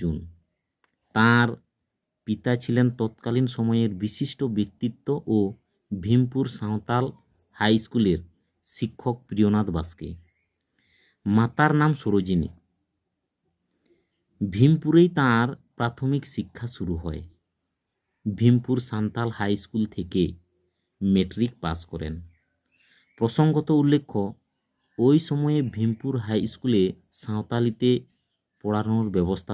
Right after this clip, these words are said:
থাকায় ধীরেন্দ্রনাথ অন্যান্য বিষয়ের পাশাপাশি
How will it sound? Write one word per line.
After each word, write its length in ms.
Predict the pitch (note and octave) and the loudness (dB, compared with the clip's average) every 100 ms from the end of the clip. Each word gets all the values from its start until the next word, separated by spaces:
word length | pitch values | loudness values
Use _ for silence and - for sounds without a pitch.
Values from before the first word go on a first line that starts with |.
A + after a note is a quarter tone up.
| F#2 | -10
থাকায় 380 | - E2+ F2 D#2 - _ _ _ _ | -12 -4 -4 -4 -10 _ _ _ _
ধীরেন্দ্রনাথ 720 | G2 F2 G#2 A2+ A#2 A2+ A#2 A2 - G2+ | -10 -6 0 0 2 0 0 -4 -8 -2
অন্যান্য 360 | G#2+ A2+ B2 B2 G#2 | 0 2 0 0 -2
বিষয়ের 340 | - A2+ A2+ - | -6 -4 -4 -4
পাশাপাশি 540 | F#2+ G#2+ G#2 - F2+ | -8 -8 -10 -8 -6